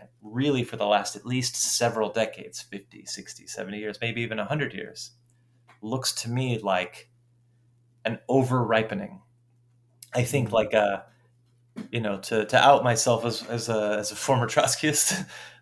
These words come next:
Speaker 1: the Russian Revolution is the, is the point of reference that has been the favorite for a very long time because it looked like the beginning of the next chapter in history. And without going into a boring,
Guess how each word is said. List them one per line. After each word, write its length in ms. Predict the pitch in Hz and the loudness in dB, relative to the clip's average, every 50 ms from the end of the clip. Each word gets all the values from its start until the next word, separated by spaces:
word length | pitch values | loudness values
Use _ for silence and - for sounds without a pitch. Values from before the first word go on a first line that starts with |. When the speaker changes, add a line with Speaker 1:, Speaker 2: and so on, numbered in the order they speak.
| _ | _
Speaker 1:
the 80 | - 107 | 2 4
Russian 280 | 123 151 151 - 160 151 | 6 6 6 6 6 6
Revolution 480 | 151 143 139 135 147 147 - 156 135 | 8 8 8 6 6 4 4 4 4
is 140 | 123 113 - | 2 2 4
the, 220 | - 120 113 110 | 6 6 6 6
is 140 | 107 113 - | 4 2 0
the 80 | - 113 | -4 -6
point 300 | - - 147 147 143 127 | -2 4 4 6 6 6
of 80 | 104 | 4
reference 400 | 123 127 - - 139 131 127 - | 2 2 2 2 0 0 0 0
that 280 | - 113 104 104 - - | 0 0 0 0 -2 -6
has 220 | 98 101 104 101 | -10 -10 -10 -10
been 340 | - - 117 110 110 107 104 | -10 -8 -6 -6 -6 -6 -10
the 100 | 101 101 | -12 -10
favorite 500 | - - 131 135 123 139 139 139 - - _ _ _ _ - | -6 -2 -2 0 0 0 -2 -2 -6 -16 _ _ _ _ -16
for 160 | - - 101 | -10 -8 -6
a 40 | 98 | -2
very 200 | 107 127 123 117 | 2 2 2 4
long 240 | 113 107 107 107 107 | 2 2 0 0 -2
time 240 | - 120 117 117 117 | -4 -4 -2 -2 -6
because 200 | 110 - 104 101 | -8 -10 -12 -10
it 80 | 95 | -4
looked 280 | 123 147 147 147 - - | -2 -2 -2 -2 -4 -4
like 180 | 117 110 - | -4 -4 -6
the 80 | - - | -8 -12
beginning 540 | - 107 - 131 127 127 127 127 127 123 123 _ _ _ _ _ - 110 | -10 -8 -4 -2 0 0 0 0 -2 -4 -6 _ _ _ _ _ 0 2
of 360 | 110 107 107 104 104 - - | 4 4 4 2 -2 -6 -10
the 80 | - 101 | -8 -6
next 400 | 104 107 - - - - - _ - | -6 -6 -4 -4 -6 -8 -8 _ -10
chapter 460 | - - 117 107 - - - 104 101 | -6 -4 -2 -2 -4 -4 -6 -6 -6
in 80 | 98 92 | -6 -6
history. 480 | 98 101 95 - - - - - - _ _ _ - - - _ _ _ _ - | -8 -10 -12 -12 -14 -18 -20 -20 -20 _ _ _ -20 -20 -20 _ _ _ _ -10
And 400 | 110 107 101 98 95 95 92 85 - - _ _ _ | -6 -6 -4 -4 -4 -6 -8 -10 -16 -20 _ _ _
without 280 | - 117 139 143 135 139 | 4 8 8 8 8 6
going 220 | 135 127 123 120 | 2 2 2 0
into 280 | 117 110 110 - 110 107 | -2 -2 -4 -2 -2 -2
a 80 | 104 98 | -2 0
boring, 500 | 101 123 131 131 120 117 113 110 107 | 2 4 4 4 4 2 0 -2 -6